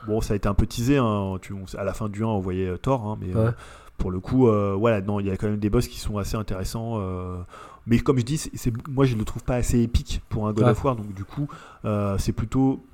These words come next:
Speaker 1: la, le début est très épique. Tu, voilà, tu prends une petite claque au
Speaker 2: Ah,
Speaker 1: début.
Speaker 2: comme le premier, quoi.
Speaker 1: Après,
Speaker 2: Ouais.
Speaker 1: comme le premier, et après la fin aussi est très épique.
Speaker 2: Ok.
Speaker 1: Et au milieu, bah, c'est un peu creux en termes de boss.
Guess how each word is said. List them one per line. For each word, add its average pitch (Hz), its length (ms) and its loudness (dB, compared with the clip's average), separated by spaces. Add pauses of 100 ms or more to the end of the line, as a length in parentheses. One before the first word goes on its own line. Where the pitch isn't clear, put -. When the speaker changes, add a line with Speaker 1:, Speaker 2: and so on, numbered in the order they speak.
Speaker 1:
la, 107 260 0
le 110 120 4
début 117 300 6
est - 20 6
très 113 240 4
épique. - 440 -4
Tu, - 140 -16 (120)
voilà, 95 180 -2
tu - 100 -12
prends - 140 -6
une 101 60 -6
petite - 160 -18
claque - 240 -4
au - 20 2
Speaker 2:
Ah, 95 40 2
Speaker 1:
début. 104 80 0
Speaker 2:
comme 104 120 8
le 104 80 8
premier, 139 320 10
quoi. - 80 -6
Speaker 1:
Après, 117 320 2 (220)
Speaker 2:
Ouais. 110 40 -6 (100)
Speaker 1:
comme 113 180 4
le 110 40 6
premier, 120 480 4
et 113 120 -2
après 117 240 2
la 104 100 2
fin 120 200 2
aussi 120 420 -2
est 101 100 -8
très 98 240 -2
épique. - 380 -6 (260)
Speaker 2:
Ok. 127 80 -4
Speaker 1:
Et 113 80 2
au 104 80 6
milieu, 104 320 2
bah, 104 160 0
c'est 101 540 -2
un 104 60 -2
peu 107 140 6
creux 123 240 2
en 113 120 2
termes 101 180 0
de 104 80 0
boss. 98 240 -4